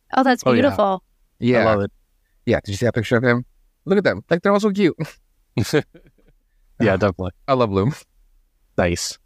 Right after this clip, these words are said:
Speaker 1: I think I need to read it right now.
Speaker 3: <laughs> Oh no! I,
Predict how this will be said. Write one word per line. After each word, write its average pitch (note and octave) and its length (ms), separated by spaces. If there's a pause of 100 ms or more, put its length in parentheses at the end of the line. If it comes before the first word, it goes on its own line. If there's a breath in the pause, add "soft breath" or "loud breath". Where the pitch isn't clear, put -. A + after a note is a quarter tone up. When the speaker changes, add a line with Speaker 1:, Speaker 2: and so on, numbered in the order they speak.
(220)
Speaker 1:
I A3 100
think A3 140
I A3 100
need G#3+ 180
to G3+ 100
read G3+ 160
it - 100
right G3+ 240
now. - 280 (340)
Speaker 3:
<laughs> - 380
Oh F#3+ 200
no! F#3 140
I, D#3+ 220